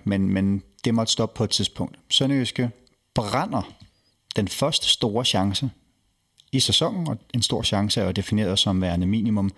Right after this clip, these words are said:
nul komma tre på den her expected goal-skala. Den brænder man altså i kampen mod O B. Toogtyvende i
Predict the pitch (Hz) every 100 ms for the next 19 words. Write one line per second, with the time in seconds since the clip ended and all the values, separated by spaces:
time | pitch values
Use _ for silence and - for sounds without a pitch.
0 | - - - - - - 107 - 101 90
1 | - 123 113 - 95 104 107 95 104 -
2 | - 104 - 92 - - 123 165 - 139
3 | 123 131 - - - - - - 147 -
4 | 160 - 135 101 90 - 101 - _ _
5 | _ - - 151 165 - _ _ _ _
6 | _ _ _ _ _ _ - 143 147 143
7 | 120 131 143 - - _ _ _ _ _
8 | _ _ _ _ - 226 - 101 - -
9 | - - _ _ - - - - 220 190
10 | - - 127 135 160 143 - _ _ _
11 | _ - 135